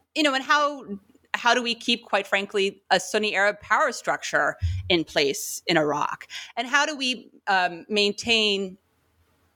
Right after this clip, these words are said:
um, Iraq as, you know, the quote unquote bulwark against Iran? You know, the Saudis, even though at this point they hated Saddam Hussein, they still saw, um, Saddam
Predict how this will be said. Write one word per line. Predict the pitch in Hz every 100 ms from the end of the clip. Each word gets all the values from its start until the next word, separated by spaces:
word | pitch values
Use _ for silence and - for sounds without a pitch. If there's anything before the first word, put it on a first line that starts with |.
| _ 190
um, | 180 170
Iraq | 190 180 185 185 180
as, | 180 175
you | 202
know, |
the | 170
quote | 180 - 202
unquote | 185 - 180 -
bulwark | 190 202 185 170 160
against | 170 156 151 -
Iran? | 156 151 139 - 92 - - - -
You | 214
know, |
the | 208
Saudis, | - 262 269 247 208 185
even | 226 220 190
though | 180 175
at | 175
this | 185 -
point | 185 160
they | 160
hated | - 208 208 180
Saddam | - 156 147
Hussein, | 156 - 147 135 143 - - - _
they | 214 208
still | - 285 294
saw, | - 190 180 160 - -
um, | 175 160 156 151 - _ _ -
Saddam | - 190 175 170 165 156 156